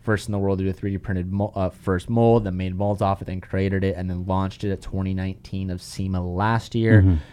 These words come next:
Speaker 1: And then since then, we now have over a hundred customers just on our super platform on Street Hunter. And then
Speaker 2: Wow.
Speaker 1: this year, our C eight platform was supposed to launch, but sema's canceled now, and we were gonna be like, we had so many people that were gonna have C eight Street Hunters at sema this year, which we kinda got shafted.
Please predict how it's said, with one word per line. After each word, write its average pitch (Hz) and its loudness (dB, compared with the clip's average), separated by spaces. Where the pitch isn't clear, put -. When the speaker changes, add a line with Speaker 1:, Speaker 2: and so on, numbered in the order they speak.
Speaker 1:
And 95 -4
then 95 0
since 101 -2
then, 101 0
we 92 -2
now 90 0
have 95 -2
over 92 0
a 90 -2
hundred 98 -2
customers 95 -4
just - -6
on 95 -2
our 90 -2
super 101 -8
platform 90 -8
on 92 -8
Street 87 -10
Hunter. 92 -8
And 92 -2
then 92 0
Speaker 2:
Wow. 73 0
Speaker 1:
this 117 2
year, 104 2
our 92 2
C 98 -6
eight 101 0
platform 98 -2
was 95 -2
supposed 98 -2
to - -4
launch, 95 -2
but 92 -4
sema's 92 -4
canceled 101 -2
now, 95 0
and 95 -2
we 92 -2
were 92 -2
gonna 95 -2
be 90 -4
like, 87 -4
we 101 -2
had 90 -4
so 110 -4
many 101 -2
people 95 -8
that 87 -2
were 90 -4
gonna 90 -4
have 92 -4
C - -6
eight 90 -4
Street 85 -10
Hunters 87 -4
at - -12
sema 113 -4
this 107 -6
year, 107 -2
which 92 -6
we - -14
kinda 87 -6
got 85 -6
shafted. 92 -4